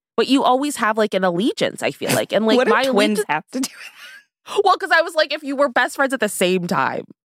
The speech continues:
Speaker 1: 'Cause, like, they're
Speaker 2: Oh,
Speaker 1: like,
Speaker 2: okay.
Speaker 1: 'cause I think, like, some of the argument is that they're all in this friend group. So there's
Speaker 2: Right.
Speaker 1: this, like, we're all friends. And it's like,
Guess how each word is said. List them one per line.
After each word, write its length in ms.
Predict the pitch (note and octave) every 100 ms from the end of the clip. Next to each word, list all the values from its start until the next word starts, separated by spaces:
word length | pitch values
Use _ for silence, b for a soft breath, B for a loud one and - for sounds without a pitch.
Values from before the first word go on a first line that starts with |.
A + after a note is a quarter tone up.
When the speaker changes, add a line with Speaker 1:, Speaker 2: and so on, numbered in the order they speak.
| -
Speaker 1:
'Cause, 120 | D4+
like, 120 | D#4+ C#4
they're 160 | F#3+
Speaker 2:
Oh, 40 | D4
Speaker 1:
like, 120 | C#4
Speaker 2:
okay. 180 | F#3+ C3
Speaker 1:
'cause 100 | D#4
I 80 | D4
think, 220 | D#4+ D#4
like, 180 | C#4 A#3 -
some 200 | A3 G#3+
of 40 |
the 80 | -
argument 340 | F3+ F#3 E3+
is 100 | D#3+
that 260 | D3 D3 - _ _ -
they're 140 | G#3 G3+
all 140 | G3
in 80 | F#3
this 160 | E3
friend 400 | - - D#3+ D3
group. 320 | - D#2+ - - _ -
So 160 | E3+
there's 180 | D#3+ D#3+
Speaker 2:
Right. 80 | C#3+
Speaker 1:
this, 200 | D#3 -
like, 200 | D3+ C#3 -
we're 160 | E3 -
all 200 | F3+ F3
friends. 500 | - D3+ C3+ F2 E3+
And 80 | E3+
it's 100 | F3
like, 160 | G3